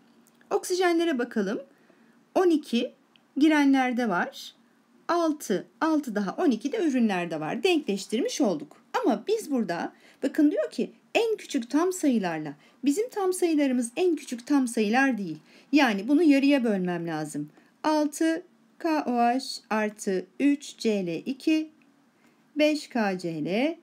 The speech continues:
artı K C L O üç artı üç H iki O yaptığım zaman en küçük katsayılar olur.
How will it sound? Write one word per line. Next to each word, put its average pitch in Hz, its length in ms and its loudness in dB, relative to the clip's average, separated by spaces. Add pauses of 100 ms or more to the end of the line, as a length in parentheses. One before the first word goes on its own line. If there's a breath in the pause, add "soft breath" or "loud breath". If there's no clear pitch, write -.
(640)
artı 233 580 -2 (260)
K 294 340 0
C 196 320 -2
L 170 280 -6
O 311 280 0
üç 320 400 -6 (260)
artı 277 560 0 (140)
üç 359 400 -2
H 262 240 -2
iki - 180 -4
O 262 260 0
yaptığım 185 560 -2
zaman 180 420 -2
en 262 160 2
küçük 359 320 -6
katsayılar 349 580 0
olur. 320 280 -2